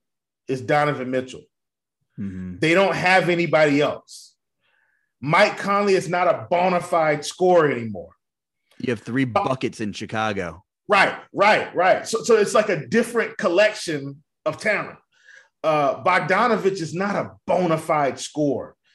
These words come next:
Speaker 1: right? In Chicago, they've got two guys at the end of the game.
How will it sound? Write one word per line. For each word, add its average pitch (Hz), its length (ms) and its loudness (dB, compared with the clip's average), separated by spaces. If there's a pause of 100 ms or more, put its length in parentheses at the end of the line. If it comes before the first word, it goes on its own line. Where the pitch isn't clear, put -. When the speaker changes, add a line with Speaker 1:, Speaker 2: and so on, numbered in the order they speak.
(200)
Speaker 1:
right? 170 400 2 (280)
In 180 140 -2
Chicago, 160 1000 0
they've 190 260 2
got 156 300 0
two 247 300 0
guys 147 540 0
at 160 160 -6
the 143 140 -2
end 180 120 0
of 202 100 0
the 240 80 -2
game. 127 540 -4